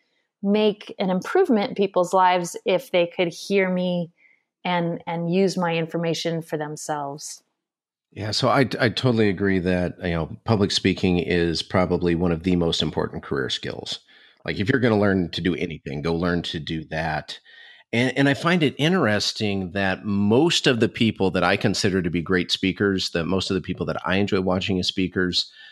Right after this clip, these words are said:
Speaker 2: uh, they're introverts.
Speaker 1: Yes.
Speaker 2: I know very few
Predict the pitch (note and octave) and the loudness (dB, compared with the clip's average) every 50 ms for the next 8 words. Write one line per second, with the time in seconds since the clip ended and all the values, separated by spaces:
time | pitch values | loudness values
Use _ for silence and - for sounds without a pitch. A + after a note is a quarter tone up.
0 | - - _ _ _ - E2+ E2+ E2+ A#2 C3+ A2+ C3+ C#3+ - B2+ E2+ D2 A1 - | -20 -20 _ _ _ -4 -2 0 2 2 2 2 2 2 0 0 0 -2 -4 -4
1 | - - - - _ _ _ _ _ _ _ _ _ - F#3 F#3 F3 D#3+ - - | -6 -8 -8 -8 _ _ _ _ _ _ _ _ _ -8 -6 -4 -4 -4 -4 -6
2 | - - - - - - _ _ _ _ - E2+ G2+ G#2+ G#2 A2 G#2+ G2 F#2 E2 | -8 -8 -10 -10 -12 -16 _ _ _ _ -4 0 0 2 2 2 2 2 0 -2
3 | D#2+ D#2+ - - G2+ G#2 G#2+ A2 A2+ A2+ A#2 A2+ A2 A2 - - - - - - | -6 -8 -4 0 2 2 4 4 4 4 4 2 2 0 -2 -8 -14 -16 -16 -12
4 | - G#2 G#2+ A2 A2 G#2+ G2+ G2 F#2+ F#2+ F2+ F2+ - | -6 -2 2 2 4 4 2 2 2 0 0 -2 -4